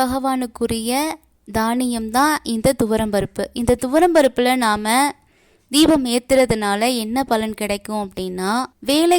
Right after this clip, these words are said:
கிடைக்காம இருக்கிறவங்க, இல்ல புதிய வேலைக்கு ட்ரை பண்றவங்க, இல்ல நல்ல நிறுவனத்துல வேலை கிடைக்கணும் அப்படிங்கிறவங்க இந்த தீபத்தை ஏத்தலாம். இந்த தீபத்தை ஏத்தி வழிபடுறதுனால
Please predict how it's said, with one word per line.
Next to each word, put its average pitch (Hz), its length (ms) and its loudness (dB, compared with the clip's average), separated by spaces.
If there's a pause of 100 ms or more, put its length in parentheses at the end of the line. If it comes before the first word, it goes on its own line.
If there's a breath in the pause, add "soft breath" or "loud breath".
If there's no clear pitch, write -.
கிடைக்காம 254 640 -2
இருக்கிறவங்க, 208 600 -8 (340)
இல்ல 214 120 -4 (420)
புதிய 262 220 0 (140)
வேலைக்கு 262 420 0
ட்ரை 233 120 -2 (160)
பண்றவங்க, 196 540 -6 (340)
இல்ல 226 220 -8
நல்ல 240 360 -2
நிறுவனத்துல 269 600 0
வேலை 233 180 -2 (100)
கிடைக்கணும் 240 480 0
அப்படிங்கிறவங்க 208 760 -4 (100)
இந்த 220 220 -4
தீபத்தை 220 380 -2 (140)
ஏத்தலாம். 196 460 -2 (560 loud breath)
இந்த 269 220 0
தீபத்தை 302 400 0 (160)
ஏத்தி 262 260 -2
வழிபடுறதுனால 220 800 -2